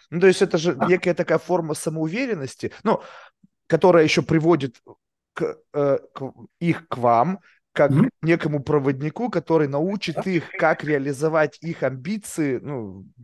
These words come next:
Speaker 1: какой-то,
Speaker 2: Да.
Speaker 1: давая им какую-то методологию.
Speaker 2: Да.
Speaker 1: То есть все-таки их эго должно фигурировать в этом, не то чтобы это
Speaker 2: Эго
Speaker 1: такой
Speaker 2: есть.
Speaker 1: dissolving
Speaker 2: Только,
Speaker 1: эго эффект, у меня
Speaker 2: только
Speaker 1: нету эго
Speaker 2: давайте его
Speaker 1: вообще.
Speaker 2: немножко, м, вот,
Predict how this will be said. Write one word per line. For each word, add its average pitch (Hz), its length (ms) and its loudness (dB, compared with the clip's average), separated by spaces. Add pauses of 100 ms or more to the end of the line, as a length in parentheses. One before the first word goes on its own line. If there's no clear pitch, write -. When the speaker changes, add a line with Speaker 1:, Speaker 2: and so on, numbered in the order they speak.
(140)
Speaker 1:
какой-то, 151 420 -2
Speaker 2:
Да. - 0 -
Speaker 1:
давая 143 280 4
им 143 80 0
какую-то 139 380 -4
методологию. 131 680 -4 (540)
Speaker 2:
Да. 143 120 0
Speaker 1:
То 156 60 4
есть 151 140 0
все-таки 175 320 0
их - 140 -4
эго 185 260 4
должно 160 360 0
фигурировать 156 680 -4
в 135 40 -4
этом, 127 200 -8
не 139 80 -8
то 185 120 2
чтобы 151 280 -2
это 202 120 4
Speaker 2:
Эго 233 100 8
Speaker 1:
такой 247 180 4
Speaker 2:
есть. 180 100 4
Speaker 1:
dissolving 170 440 4
Speaker 2:
Только, 185 220 4
Speaker 1:
эго 185 60 6
эффект, 170 340 0
у - 40 -2
меня 151 140 -6
Speaker 2:
только 190 240 4
Speaker 1:
нету - 0 -
эго 170 200 2
Speaker 2:
давайте 226 320 6
его 214 220 6
Speaker 1:
вообще. - 0 -
Speaker 2:
немножко, 185 600 2
м, 156 540 -4
вот, 151 260 -4